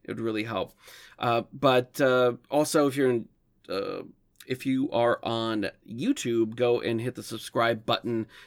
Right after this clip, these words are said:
and click the bell that is right next to it, and that will give you all the notifications whenever I upload or do live streams.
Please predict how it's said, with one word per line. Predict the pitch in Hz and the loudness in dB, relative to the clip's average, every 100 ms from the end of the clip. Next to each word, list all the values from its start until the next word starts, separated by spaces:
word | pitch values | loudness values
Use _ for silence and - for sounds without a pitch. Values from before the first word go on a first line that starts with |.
| - | -6
and | 113 | -6
click | - 147 - | -4 -4 -2
the | 107 | 0
bell | 123 120 120 | 2 4 4
that | 107 101 - - | 0 -2 -4 -6
is | 113 107 | -6 -2
right | 107 64 | -2 0
next | 135 160 - | -2 -2 -4
to | - 120 | 0 0
it, | 113 - - - | 0 -8 -20 -8
and | 113 113 107 107 | -2 0 0 0
that | 107 107 | 0 0
will | 110 104 | -2 -2
give | 110 | -2
you | 107 | 0
all | 104 | 0
the | 101 | 0
notifications | 101 95 - 151 151 127 110 | -2 -4 -6 -4 -2 -4 -4
whenever | 104 101 104 | -4 -4 -4
I | 95 - | -4 -4
upload | 120 - 113 107 | -6 -4 -4 -4
or | |
do | 98 87 - | -6 -8 -4
live | 110 110 | -2 -2
streams. | - 120 117 113 - | -4 0 0 0 -6